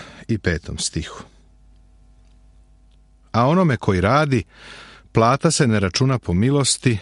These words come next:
nego po dugu. Onome pak koji ne radi, a veruje u onoga koji opravdava bezbožnika, njegova vera se uračunava u pravednost." Opšte je pravilo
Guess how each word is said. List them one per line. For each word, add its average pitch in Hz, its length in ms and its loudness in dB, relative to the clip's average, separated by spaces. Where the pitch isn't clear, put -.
nego 92 260 -2
po - 160 -4
dugu. 90 420 -2
Onome 110 340 2
pak - 340 -2
koji 78 200 -4
ne 82 180 0
radi, 120 340 0
a 113 140 2
veruje 143 420 2
u 98 120 2
onoga 113 320 2
koji 98 280 0
opravdava 104 680 0
bezbožnika, 123 720 0
njegova 151 380 2
vera 139 300 0
se - 220 -2
uračunava 101 680 0
u 92 100 -2
pravednost." - 720 -4
Opšte 131 380 0
je 80 100 0
pravilo 143 480 0